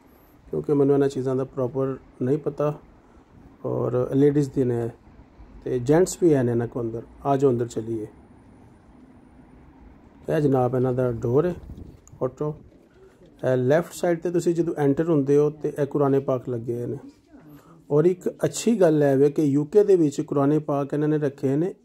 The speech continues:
English translation 'ਚ ਵੀ ਰੱਖੇ ਨੇ, ਤਾਂ ਕਿ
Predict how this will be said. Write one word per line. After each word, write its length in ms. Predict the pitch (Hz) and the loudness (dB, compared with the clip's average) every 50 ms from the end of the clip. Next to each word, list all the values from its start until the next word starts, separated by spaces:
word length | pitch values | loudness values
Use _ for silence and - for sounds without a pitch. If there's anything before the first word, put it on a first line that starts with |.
| - | -4
English 360 | 170 160 170 185 185 190 - - | 2 4 4 4 4 2 -2 -4
translation 720 | _ - 147 131 123 - - 135 120 - - 143 127 120 | _ -2 -2 -2 -2 -4 -6 -6 -6 -4 -4 -4 -4 -4
'ਚ 100 | - 135 | -4 -2
ਵੀ 120 | 131 131 | -4 -2
ਰੱਖੇ 360 | 123 127 123 - - 120 123 | -2 -4 -8 -8 -8 -4 -2
ਨੇ, 200 | 127 143 170 214 - _ _ _ _ _ _ _ _ _ _ _ _ _ - | -2 -2 -4 -4 -8 _ _ _ _ _ _ _ _ _ _ _ _ _ -4
ਤਾਂ 140 | - 139 | -2 -2
ਕਿ 460 | 123 - - 135 135 131 131 131 131 | -2 0 2 2 2 2 2 0 -2